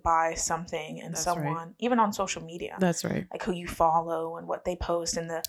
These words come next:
Speaker 1: the
Speaker 2: Yes.
Speaker 1: suggestions that they make and,
Speaker 2: Mm-hmm.
Speaker 1: you know, all
Speaker 2: Mm-hmm.
Speaker 1: those things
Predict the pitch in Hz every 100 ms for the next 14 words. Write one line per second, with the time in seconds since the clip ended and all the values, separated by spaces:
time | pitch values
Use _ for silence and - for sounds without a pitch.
0 | - 160 - 190 208 196 196 214 196 185
1 | - 175 196 185 180 175 170 185 165 170
2 | 180 226 294 - _ 190 180 185 180 180
3 | 185 - 185 180 190